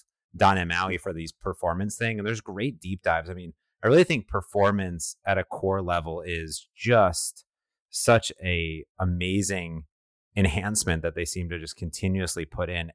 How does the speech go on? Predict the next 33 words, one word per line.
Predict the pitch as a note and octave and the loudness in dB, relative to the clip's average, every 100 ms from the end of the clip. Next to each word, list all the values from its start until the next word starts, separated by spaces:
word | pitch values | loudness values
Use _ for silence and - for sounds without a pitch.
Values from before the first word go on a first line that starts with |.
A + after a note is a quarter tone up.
| - | -2
every | F#2+ F2+ F2 E2+ | 0 0 -2 -4
single | G2 F2+ D#2+ | -4 -2 -2
release | D2+ D#2+ G2+ F#2 - | -2 0 2 2 -2
as | D#2 | -8
a | |
core | D#2+ - F2+ | -4 0 0
foundational | F2+ E2 D2 D#2+ - A#2 | 0 -4 -6 -8 -6 -6
piece. | A2+ C#3+ E3+ - - _ _ _ _ - | -6 -6 -6 -8 -16 _ _ _ _ 0
And, | G#2+ G2+ F#2+ F2+ F#2 - _ _ _ _ _ _ - | 2 2 0 -4 -10 -16 _ _ _ _ _ _ -2
you | A2+ | 4
know, | G2+ | 4
the | F#2 | 4
stuff | F#2 C3 C#3 | 2 0 0
that | F3 | -2
Peppers | - G#2 C#3 F#2+ | 0 0 0 0
is | F2 | -2
talking | E2+ G2 C3 | -2 0 -2
about | F#2+ E2 E2 | -4 -4 -6
is | |
like, | F2+ F2 _ | -10 -14 _
hey, | - | 0
you | G#2+ F#2 | 2 2
just | C3+ G#3+ - | 0 -2 0
flip | A2 A2+ - | 4 4 2
the | |
bits. | E2 D#2 A#1 - | -2 -4 -4 0
You | |
have | A2+ | 0
your | G2 | 0
same | F2+ A2+ A2 | -2 -2 -2
exact | A#2 G2 F2 - | -4 -6 -4 -2
application. | F2+ D#2+ E2 F2 F2+ A2 | -2 -4 -6 -4 -2 -2
Like, | F2 E2+ | -4 -6